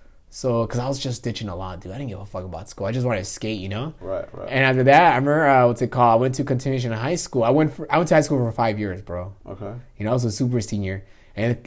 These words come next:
Speaker 1: at Century High School is fucking ghetto. That's where they, dude.
Speaker 2: Where's that at, fool?
Speaker 1: It's a, it's in, they're in Alhambra, but dude, let me tell you about Century High School. Century High School,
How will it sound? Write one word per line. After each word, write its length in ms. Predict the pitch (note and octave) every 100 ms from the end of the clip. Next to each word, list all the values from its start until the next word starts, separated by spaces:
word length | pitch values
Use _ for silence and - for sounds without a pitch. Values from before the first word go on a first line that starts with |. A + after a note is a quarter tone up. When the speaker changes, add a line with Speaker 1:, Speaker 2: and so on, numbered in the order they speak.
| -
Speaker 1:
at 200 | C#3 B2
Century 320 | - D#3+ G3
High 160 | D#3 D#3
School 200 | D#3 D#3+
is 100 | C#3
fucking 480 | - B2+ B2 A#2+ A2+
ghetto. 240 | A2+ A#2+
That's 180 | A#2 A#2
where 100 | E3+
they, 240 | D3+ A#2+ - - -
dude. 240 | D#3 F#3 C#3+
Speaker 2:
Where's 0 |
that 120 | E3
at, 140 | C3+ B2
fool? 240 | D#3 F3 - - - - - - - - -
Speaker 1:
It's 140 | D3 E3+
a, 140 | F3+
it's 120 | F3
in, 140 | G#3+ A3
they're 160 | E3 G#3
in 80 |
Alhambra, 480 | G3 C#3 D#3+ G#3 C4
but 220 | G3+ C#3+
dude, 240 | D#3 D3+ A2+
let 80 | E3+
me 60 |
tell 80 | F#3+
you 40 | E3+
about 120 | C#3
Century 240 | D#3+ C#3+
High 100 | C3
School. 200 | C3+ B2+
Century 300 | A#2 G#3 C#4+
High 180 | A3+ G#3
School, 440 | G#3 - B3 B3